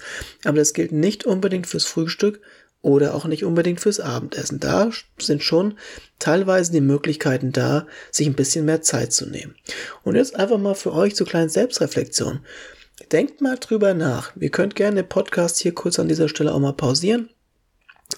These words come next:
und einfach mal darüber nachdenken, wann habt ihr euch wirklich das letzte Mal viel Zeit zum Essen genommen und genussvolles Essen verspeist, verzehrt, wie auch immer.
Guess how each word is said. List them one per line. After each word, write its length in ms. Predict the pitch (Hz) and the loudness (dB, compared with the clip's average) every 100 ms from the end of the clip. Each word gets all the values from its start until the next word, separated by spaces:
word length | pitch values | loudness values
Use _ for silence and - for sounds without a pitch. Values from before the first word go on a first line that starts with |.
| - | 0
und 160 | 220 - | 0 2
einfach 180 | 196 | 0
mal 120 | 202 185 | 2 2
darüber 340 | 165 156 135 | 2 2 2
nachdenken, 920 | 127 147 185 226 - 196 202 220 202 - - - - - - - _ | 2 2 2 0 0 2 2 0 -2 -4 -20 -20 -20 -20 -20 -20 _
wann 460 | 143 139 165 247 196 | 0 4 4 2 -2
habt 240 | 226 - | -6 0
ihr 60 | - | 2
euch 280 | 135 151 156 | 2 -2 -2
wirklich 380 | 190 - 196 | -2 0 -2
das 220 | - 160 135 | 0 -2 0
letzte 440 | 131 160 - - | 2 2 -2 -4
Mal 280 | 160 156 156 | 0 2 0
viel 520 | - - - 190 226 | -4 -10 -2 2 2
Zeit 400 | - - 151 156 | 0 0 0 0
zum 140 | - | -2
Essen 300 | 151 147 190 | -2 0 2
genommen 400 | 175 160 160 165 - - - - _ _ | 2 4 4 2 -6 -20 -20 -20 _ _
und 280 | - 139 127 | 0 0 2
genussvolles 960 | 120 123 139 165 - - 165 156 151 - | 2 4 4 4 2 2 4 4 4 0
Essen 580 | - - 123 - 117 - _ _ _ _ _ _ _ _ _ - | -2 0 2 2 0 -8 _ _ _ _ _ _ _ _ _ 0
verspeist, 640 | 170 165 - - - - | 2 2 -2 -6 -6 -6
verzehrt, 580 | - - - 139 - - | -6 -2 0 0 -2 -2
wie 140 | 147 | 0
auch 100 | 131 | 0
immer. 360 | - 120 - | -2 -2 -2